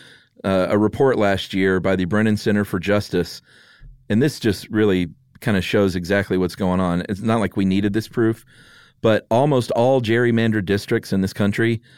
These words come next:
are in seven states: Michigan, North Carolina, Pennsylvania, Florida, Ohio, Texas, and Virginia. And Texas aside,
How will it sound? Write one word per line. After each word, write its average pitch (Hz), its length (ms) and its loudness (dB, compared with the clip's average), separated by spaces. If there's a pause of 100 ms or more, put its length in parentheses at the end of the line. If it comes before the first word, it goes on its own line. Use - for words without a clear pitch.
(280)
are 101 140 2
in 101 200 0
seven 107 420 0
states: - 580 -4 (360)
Michigan, 117 420 0
North 104 200 0
Carolina, 98 460 0
Pennsylvania, 95 600 -2
Florida, 95 440 0 (440)
Ohio, 151 440 0
Texas, 123 460 -2
and 110 120 0
Virginia. 98 600 0 (540)
And 98 440 0 (1300)
Texas 131 380 0
aside, 120 580 0